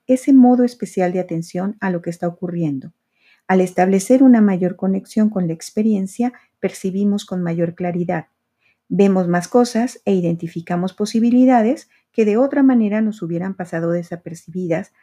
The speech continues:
a pesar de estar allí. Es como si todo lo que nos rodea fuera más brillante. Por eso se traduce a veces también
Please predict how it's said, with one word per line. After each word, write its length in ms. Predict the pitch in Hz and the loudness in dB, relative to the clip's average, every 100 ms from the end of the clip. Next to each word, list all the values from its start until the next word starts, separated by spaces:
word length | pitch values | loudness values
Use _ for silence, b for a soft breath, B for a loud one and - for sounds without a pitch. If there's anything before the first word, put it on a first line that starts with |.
| _ | _
a 160 | 180 | -10
pesar 320 | 180 170 220 214 | -8 -6 -4 -2
de 60 | |
estar 260 | 214 160 160 | -4 -6 -6
allí. 320 | 165 220 220 _ _ _ _ _ _ _ _ - | -4 -4 -6 _ _ _ _ _ _ _ _ 0
Es 180 | 226 - | 0 0
como 220 | 208 185 | -2 -2
si 140 | 185 | -4
todo 260 | 170 214 262 | -4 0 2
lo 120 | 262 | 2
que 100 | 269 | 2
nos 220 | 233 233 | 2 2
rodea 480 | 226 220 190 214 - | 0 0 2 0 -4
fuera 380 | _ - 202 196 | _ -6 -2 0
más 220 | 190 180 | -2 -4
brillante. 560 | 175 175 160 131 127 _ _ _ _ _ _ _ _ _ _ _ _ _ _ _ _ _ _ _ _ _ _ _ _ _ _ _ _ _ _ _ _ _ _ _ | -4 -6 -4 -4 -8 _ _ _ _ _ _ _ _ _ _ _ _ _ _ _ _ _ _ _ _ _ _ _ _ _ _ _ _ _ _ _ _ _ _ _
Por 160 | 277 294 | 0 0
eso 220 | 294 294 | -2 -8
se 140 | 285 | -8
traduce 480 | 262 196 185 185 214 | -8 -6 -6 -6 -6
a 40 | |
veces 320 | 196 175 196 - | -8 -10 -14 -8
también 560 | 208 202 180 190 220 | -6 -4 -6 -8 -12